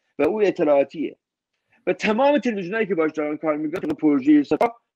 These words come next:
از شیرین نجفی دارن یک مزدور می‌دن. شیرین نجفی مثل زن یک قربانیه. وظیفه ما اینه، به عنوان برانداز، از زن، از شیرین نجفی دفاع بکنیم. ببینید، یه چیزی من بهتون بگم.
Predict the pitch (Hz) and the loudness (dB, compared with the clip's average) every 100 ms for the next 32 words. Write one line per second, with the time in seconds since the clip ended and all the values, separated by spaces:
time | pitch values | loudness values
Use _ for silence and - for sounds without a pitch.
0 | _ _ - 160 - 196 247 196 156 156 | _ _ -4 -4 -4 -4 -2 0 0 0
1 | 156 156 160 151 139 127 107 123 123 120 | 2 2 2 0 -2 -2 -4 -4 -4 -2
2 | 175 214 190 156 160 175 170 160 143 202 | -2 0 0 0 -2 -4 -4 0 2 2
3 | 202 _ - 180 165 160 139 143 143 135 | 0 _ 0 2 4 4 6 4 4 0
4 | 101 73 _ _ - 185 160 175 240 233 | -6 -10 _ _ 0 0 0 -4 -2 0
5 | 208 165 123 101 _ _ _ _ 143 160 | 0 -2 -4 -10 _ _ _ _ -2 -2
6 | 160 143 131 120 117 101 _ _ _ _ | -2 -2 -2 -2 -4 -4 _ _ _ _
7 | 143 151 170 98 - _ _ _ - 139 | -4 2 0 0 -12 _ _ _ -8 -8
8 | - 160 202 196 143 127 123 165 170 156 | -6 -4 -4 -2 -2 -4 -6 -8 -8 -6
9 | 151 151 147 113 110 123 147 190 185 175 | -4 0 0 -2 -6 -4 -2 0 0 -2
10 | 170 165 147 131 127 101 - | -2 -4 -4 -6 -10 -10 -10